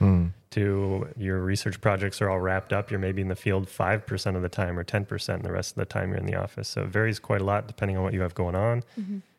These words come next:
Speaker 2: and kinda what your needs are, uh, for managing the species. If there's data that needs to be collected in the field to improve your management of the species, then you'll develop a project and you'll spend more time in the field gathering those data. But if things are kinda smooth, you're in sort of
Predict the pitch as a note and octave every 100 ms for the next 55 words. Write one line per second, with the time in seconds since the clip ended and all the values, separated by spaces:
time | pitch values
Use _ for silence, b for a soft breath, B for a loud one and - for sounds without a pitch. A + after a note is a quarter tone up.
0 | - G2+ F#2 - A2 G#2 - G2 F#2 G2
1 | A2 G#2 F#2+ F2+ F2 F2+ b b b _
2 | - F2 - F#2+ A2 G2 F#2 F2 - F#2+
3 | F#2+ F#2+ - G2 F#2 - F#2 F#2+ G2+ F2+
4 | F#2+ G#2 - A2+ - G#2+ G#2+ G#2 G2+ -
5 | G#2+ G#2+ G2 F2 - A2 G#2+ G2+ G2+ G#2+
6 | G#2 G#2+ F#2+ - G#2 G2+ A#2+ A2 G2 F#2
7 | F2+ F2+ b b - F#2+ F#2+ F#2 - -
8 | F#2+ F#2 G2+ - F2+ F2 - F#2+ F#2 F2
9 | F#2+ F#2 F#2 - F2 F2 F#2 F#2 F2 F2
10 | E2+ G#2 F2 F2 B B B B B -
11 | F#2+ F#2 G#2+ G#2+ G2 - F#2 F2 - A2+
12 | B2 B2 A#2+ A#2 G2+ G2+ F#2+ F#2 F2+ A2
13 | G2 F#2